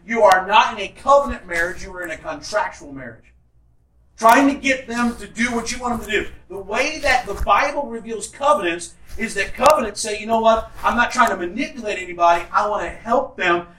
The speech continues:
I want to serve them. I want to be the servant." And by the way, if both husband and wife are serving one another, neither one of them will ever have a need. There's no need to manipulate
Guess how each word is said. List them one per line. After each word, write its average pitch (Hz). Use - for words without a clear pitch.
I 233
want 220
to -
serve 277
them. 190
I 220
want 233
to -
be 233
the -
servant." 220
And 175
by 220
the 220
way, 220
if 202
both 208
husband 262
and 180
wife 226
are -
serving 247
one 214
another, 196
neither 262
one 233
of 226
them 196
will 190
ever 208
have 190
a 170
need. 170
There's 208
no 302
need 294
to 277
manipulate 208